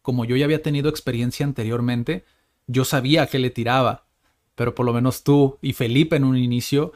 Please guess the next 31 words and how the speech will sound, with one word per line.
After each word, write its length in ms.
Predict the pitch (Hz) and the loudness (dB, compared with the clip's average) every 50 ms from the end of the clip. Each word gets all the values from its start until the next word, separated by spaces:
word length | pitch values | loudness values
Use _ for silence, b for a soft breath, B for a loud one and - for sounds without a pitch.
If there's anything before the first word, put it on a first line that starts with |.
| b b b b b b | b b b b b b
quizá 260 | - 135 - - 127 | -4 -4 -2 0 0
a 40 | 127 | 0
lo 60 | 151 | 0
mejor 300 | 147 123 - - 123 123 | 0 0 -2 -2 -2 -2
no 140 | 127 131 127 | 0 -2 -2
sabían 420 | - - 123 120 127 127 123 127 | -2 -4 -6 -4 -2 -2 -2 -2
al 80 | 120 117 | -2 -4
cien 200 | - - 120 117 | -4 -6 -6 -6
por 140 | 120 113 - | -6 -8 -6
ciento 280 | - 123 117 123 160 | -6 -6 -6 -6 -6
a 60 | 156 | -6
qué 80 | - 143 | -6 -6
le 60 | 113 110 | -6 -6
estaban 380 | - - 117 107 104 104 101 | -6 -6 -6 -6 -6 -8 -8
tirando, 440 | - 104 104 123 151 143 123 104 101 | -8 -6 -4 -4 -2 -2 -2 -4 -4
¿no? 240 | 107 117 151 202 - B B B B B B B B - | -4 -4 -4 -4 -6 B B B B B B B B 0
Que 220 | 135 131 127 131 | 2 4 4 4
es 160 | 131 - - | 2 2 2
algo 280 | 151 139 143 143 160 156 | 2 2 2 2 0 0
que 100 | 156 147 | 0 -2
también 420 | - - 117 117 123 123 123 127 123 | -2 -2 -2 0 0 2 2 2 2
yo 120 | 131 131 | 2 2
aplaudo 420 | 123 - - 135 127 135 135 135 | 2 2 2 2 2 4 2 2
mucho 380 | 127 131 143 143 - - 143 131 | 2 2 2 0 0 -2 -4 -4
porque 420 | - 131 127 - - 120 113 113 - | -4 -6 -10 -6 -6 -6 -6 -6 -6
a 120 | - 120 | -8 -6
final 260 | - 135 120 117 117 | -4 -2 -2 0 0
de 80 | 131 143 | -2 -2
cuentas 300 | - 139 143 135 - 151 | -2 -2 -4 -2 -4 -4
se 140 | - - 135 123 | -4 -2 -2 0
nota 460 | 120 123 120 123 - - 143 170 | 0 0 -2 -2 -2 -4 -4 -6